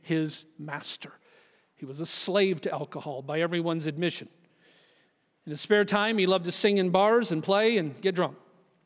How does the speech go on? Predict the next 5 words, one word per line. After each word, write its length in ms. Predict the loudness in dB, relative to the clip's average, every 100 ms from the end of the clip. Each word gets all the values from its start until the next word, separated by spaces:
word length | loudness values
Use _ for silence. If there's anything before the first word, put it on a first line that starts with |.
| _ _ _ _ _ _ _ _ _ _ _ _ 0
In 100 | 2
eighteen 460 | 2 2 2 4
ninety-seven, 840 | 4 2 2 0 2 2 2 0 -10 -20 _ _ _ _ _ _ _ _ _ _ _ _ _ -2
his 220 | 0 2
wife, 540 | 2 4 2 -2 -10